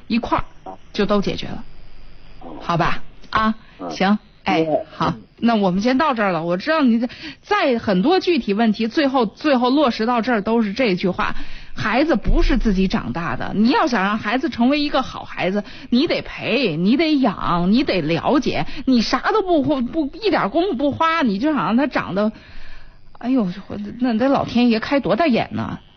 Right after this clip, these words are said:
Speaker 1: 派这么一天使，天天在你身边扑腾翅膀，基本上不会的。咱们得花时间、花精力，好吧？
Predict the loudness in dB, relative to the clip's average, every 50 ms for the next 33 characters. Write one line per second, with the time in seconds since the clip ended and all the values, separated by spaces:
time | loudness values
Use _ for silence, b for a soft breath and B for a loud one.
0 | -20 -20 -20 -20 -20 -20 -20 -14 -8 -4 0 0 0 0 2 2 2 4 4 2
1 | 0 0 0 0 2 2 2 0 0 -6 -8 -8 -8 -4 0 2 4 4 4 4
2 | 2 2 0 0 0 2 2 2 2 0 -2 -2 -2 -2 -2 -2 0 -2 -2 -2
3 | -2 -4 -6 -8 -8 b b b b b b b b b -6 -4 -2 0 2 0
4 | 0 0 -2 -2 -2 -2 -4 -2 0 2 2 2 2 0 -2 -6 -6 -6 -2 0
5 | 2 4 4 4 4 2 0 -2 -2 -2 0 0 0 0 0 2 2 2 2 2
6 | 2 0 0 0 0 2 4 4 4 2 0 -2 B B B B B B -6 -4
7 | -2 0 0 -2 -2 B